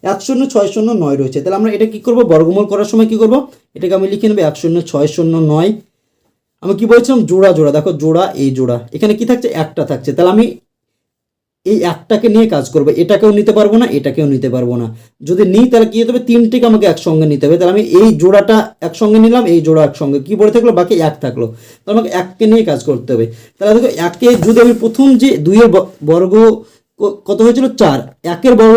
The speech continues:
কত হবে? এক। তাহলে হচ্ছে আমার দুইয়ের বর্গ নিলে কত হচ্ছে? চার। একের থেকে বেশি হয়ে যাচ্ছে, তাহলে একের বর্গ কত আমাদের? এক। তাহলে আমি এক দিয়ে দেবো। তাহলে এক যদি আমি এখানে বসাই, তাহলে একের স্কয়ার করলে কত হবে? এক হবে। এক আমার বসে গেল। তাহলে একের ডবল, আমি এখানে যত হলো সেটা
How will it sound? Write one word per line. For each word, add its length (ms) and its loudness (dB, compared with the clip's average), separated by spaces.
কত 160 2
হবে? 120 4
এক। 80 -10
তাহলে 140 -2
হচ্ছে 160 0
আমার 160 2
দুইয়ের 180 4
বর্গ 180 2
নিলে 120 2
কত 160 0
হচ্ছে? 240 0
চার। 140 2
একের 240 0
থেকে 120 -2
বেশি 240 0
হয়ে 160 4
যাচ্ছে, 220 -2
তাহলে 140 0
একের 260 0
বর্গ 140 2
কত 100 2
আমাদের? 280 4
এক। 100 -8
তাহলে 180 0
আমি 100 0
এক 160 0
দিয়ে 180 2
দেবো। 160 4
তাহলে 160 -4
এক 60 -2
যদি 120 2
আমি 160 2
এখানে 220 0
বসাই, 220 2
তাহলে 220 -8
একের 220 0
স্কয়ার 300 0
করলে 140 6
কত 160 0
হবে? 120 4
এক 120 -10
হবে। 140 -6
এক 100 -6
আমার 200 0
বসে 220 0
গেল। 100 4
তাহলে 160 -6
একের 240 2
ডবল, 260 6
আমি 160 2
এখানে 200 2
যত 180 0
হলো 160 4
সেটা 200 0